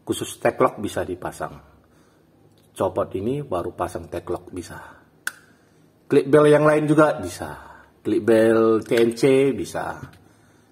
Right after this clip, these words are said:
Oke, baru apa lagi ya?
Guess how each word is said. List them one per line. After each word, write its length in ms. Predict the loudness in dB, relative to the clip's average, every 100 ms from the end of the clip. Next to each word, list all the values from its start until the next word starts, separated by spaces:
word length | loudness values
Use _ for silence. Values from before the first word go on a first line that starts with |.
| -18
Oke, 400 | -4 -2 -2 -4 -20 _
baru 1040 | -4 0 2 2 2 2 4 4 2 0 -2
apa 220 | -6 -4
lagi 320 | -4 -4 -4
ya? 240 | -4 -8